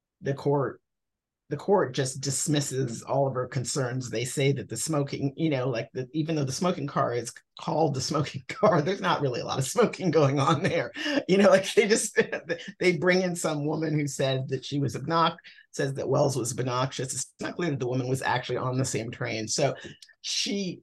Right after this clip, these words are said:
you know, she loses, um, it's a terrible defeat. She realizes that,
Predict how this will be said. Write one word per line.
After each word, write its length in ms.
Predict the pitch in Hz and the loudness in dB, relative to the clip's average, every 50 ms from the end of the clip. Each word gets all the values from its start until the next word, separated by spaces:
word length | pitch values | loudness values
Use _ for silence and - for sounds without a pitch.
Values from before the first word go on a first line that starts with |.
| _ - | _ -4
you 140 | 190 180 | -2 0
know, 260 | 165 151 143 143 147 139 | 0 2 2 0 0 0
she 320 | - - - - 180 160 | -2 -4 -2 -2 0 2
loses, 800 | 165 170 175 170 170 151 147 156 147 139 135 139 139 135 - - - | 4 4 6 6 6 4 4 2 4 4 4 2 0 -2 -6 -8 -6
um, 400 | - 139 131 123 117 113 107 101 | -4 -2 -2 -2 -2 -4 -6 -6
it's 160 | - 131 131 | -6 -6 -6
a 60 | - 113 | -8 -4
terrible 460 | - 143 123 127 127 123 - 123 117 | 0 0 2 2 2 0 -2 -6 -8
defeat. 520 | - 123 - - 139 117 110 113 107 101 | -8 -10 -8 -6 -6 -4 -4 -4 -6 -6
She 180 | - - 113 117 | -8 -8 -6 -4
realizes 680 | 110 117 123 104 101 98 - 82 107 104 90 113 113 - | -4 -4 -2 -2 -4 -4 -4 -4 -6 -8 -8 -10 -10 -8
that, 260 | - 95 101 - - | -4 -4 -4 -4 -6